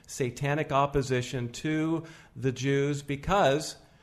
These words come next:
he wants to destroy all who are made in the image of God, and specifically he wants to prove God a liar in the, in the sense that when, if the Jews were to be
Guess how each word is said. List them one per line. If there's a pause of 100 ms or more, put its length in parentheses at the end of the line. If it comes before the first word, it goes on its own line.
(460)
he
wants
to
destroy
all
who
are
made
in
the
image
of
God,
and
specifically
he
wants
to
prove
God
a
liar (600)
in
the,
in
the
sense
that
when, (380)
if
the
Jews
were
to
be